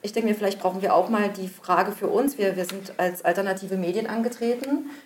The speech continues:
Wir sehen, okay, der Staat hat Gewalt hinter sich. Sind wir mutig genug,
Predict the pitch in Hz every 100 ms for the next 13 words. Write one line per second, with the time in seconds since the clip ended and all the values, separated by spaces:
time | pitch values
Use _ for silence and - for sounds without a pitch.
0 | - 196 196 196 196 208 185 - 196 185
1 | - 175 175 214 190 185 - 180 160 170
2 | 262 - - - 254 262 262 285 - -
3 | - - _ - 214 208 220 220 226 233
4 | - 226 214